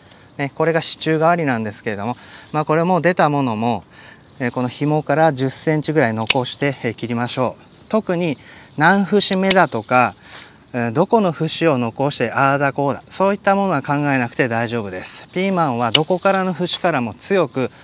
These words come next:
このような芽がたくさん出てきますので、再生能力がとても強いです。ナスと同じです。はい。だいたいこの紐は越えないようにしましょ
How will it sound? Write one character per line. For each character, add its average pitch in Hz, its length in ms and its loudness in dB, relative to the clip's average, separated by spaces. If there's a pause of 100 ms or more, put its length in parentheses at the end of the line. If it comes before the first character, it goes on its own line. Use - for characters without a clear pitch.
(160)
こ 156 80 -6
の 170 80 -4
よ 175 60 0
う 165 40 0
な 117 80 -2
芽 139 200 0
が 98 180 -6
た - 100 -12
く - 80 -12
さ 160 200 -2
ん 156 80 -4
出 160 100 0
て 139 140 -4
き 123 100 -6
ま 120 160 -4
す 120 140 -12
の 95 120 -10
で、 110 200 -4 (240)
再 190 320 -2
生 196 240 -2
能 190 160 -2
力 160 160 -4
が 104 100 -8
と - 160 -14
て 180 80 0
も 180 140 0
強 165 220 2
い - 20 -2
で 98 100 -6
す。 - 240 -14 (300)
ナ 214 160 4
ス - 120 -6
と 117 140 -4
同 110 140 -6
じ 104 80 -10
で 104 120 -6
す。 - 320 -12 (1160)
は 131 60 -6
い。 123 40 -10 (640)
だ 170 80 -2
い 175 60 -2
た 180 80 -2
い 175 40 0
こ 175 120 -4
の 170 60 -2
紐 202 260 0
は 220 80 4
越 180 240 2
え 175 60 2
な 165 180 6
い 156 40 4
よ 147 100 4
う - 20 0
に 117 60 -2
し - 120 -8
ま 98 120 -8
し - 100 -8
ょ 101 120 -12